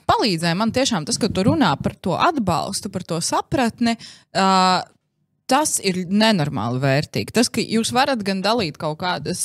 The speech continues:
izrunāt problēmas, bet, man liekas, ļoti svarīgs aspekts tajā, kad mēs runājam par tādām, eh, nobriedušām, ā, draudzībām ar, ā, nu, nezinu, veiksmīgām sievietēm, sauksim to tā, ā, tas tevi arī iedvesmo.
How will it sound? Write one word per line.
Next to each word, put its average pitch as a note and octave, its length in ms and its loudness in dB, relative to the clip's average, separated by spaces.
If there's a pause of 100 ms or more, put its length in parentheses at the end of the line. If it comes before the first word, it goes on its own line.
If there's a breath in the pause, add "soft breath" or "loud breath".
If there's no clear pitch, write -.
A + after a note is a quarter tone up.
(100)
izrunāt F#3 800 -2
problēmas, D#3+ 840 0
bet, E3 300 -2
man F#3+ 180 -2
liekas, F#3 240 0
ļoti A3+ 240 0
svarīgs G#3 400 -4
aspekts - 560 -6
tajā, F3 380 0 (280 loud breath)
kad E3+ 140 -16
mēs F3+ 180 -4
runājam F3+ 320 -2
par E3+ 140 -6
tādām, D#3 320 -4
eh, A#2+ 100 -4
nobriedušām, D#3 1000 -2
ā, C#3 160 -6 (140)
draudzībām D#3+ 1000 0
ar, D3 160 -6
ā, D3 160 -4 (400)
nu, F#3 160 -6
nezinu, C3 320 -6
veiksmīgām - 720 -6
sievietēm, - 560 -6
sauksim C3 340 -4
to C3 160 0
tā, B3+ 280 4 (480 loud breath)
ā, D#3+ 180 4 (1120)
tas D4+ 140 2
tevi B3+ 160 0
arī E3+ 180 0 (120)
iedvesmo. D#3 580 -2